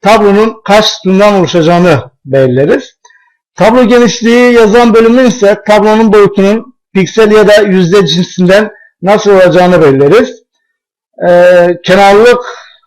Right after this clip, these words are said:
kalınlığı ise tablomuzun kenarlığının kaç birimden oluşacağını belirleriz.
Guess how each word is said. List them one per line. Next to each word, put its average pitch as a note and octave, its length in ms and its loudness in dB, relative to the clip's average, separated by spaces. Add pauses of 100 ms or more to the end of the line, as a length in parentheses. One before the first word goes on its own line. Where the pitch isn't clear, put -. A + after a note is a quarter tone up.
(320)
kalınlığı G3 420 0
ise G#3+ 340 -4
tablomuzun G#3+ 580 0
kenarlığının G3 600 0 (100)
kaç G#3 260 -2
birimden G3 320 0
oluşacağını C#3+ 600 -4
belirleriz. C3 480 -4